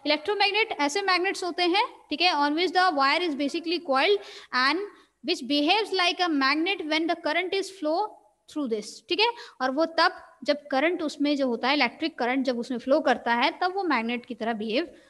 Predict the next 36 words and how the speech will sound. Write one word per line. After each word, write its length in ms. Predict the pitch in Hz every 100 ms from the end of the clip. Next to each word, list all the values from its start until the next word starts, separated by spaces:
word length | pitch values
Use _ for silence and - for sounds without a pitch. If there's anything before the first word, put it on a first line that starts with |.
| _ -
करने 240 | 233 214 185
लगते 260 | - -
हैं, 100 | - -
ठीक 100 | 392
है। 60 | 480 - - _ _ _ _ _ _ _ _ _ _ - _ - -
तो 60 |
what 160 | 311 392
is 80 | 440
a 120 | 494 -
permanent 500 | 349 349 415 453 440
magnet 320 | 359 359 403 381
की 80 |
अगर 160 | 415 403
हम 140 | 381
बात 300 | 311 311 320
करें 200 | 359 370
बेटा, 280 | 330 339 403 - - - -
ठीक 120 | 330
है, 220 | 392 - 349
तो 60 |
permanent 580 | 294 320 370 403 403 370
magnets 340 | 330 320 392
क्या 140 | 349 381
होते 240 | 330 320
हैं, 240 | 320 403 381
they 180 | 320
do 200 | 247 311
not 240 | 403 453 370
lose 260 | 381 381
their 240 | 330 370 359
property। 380 | 269 240 - - - - - - -
Permanent 540 | 285 330 415 440 440 349
magnets 340 | 330 370 349
जो 120 | 349
होते 220 | 311 285
हैं 380 | 262 254 302 440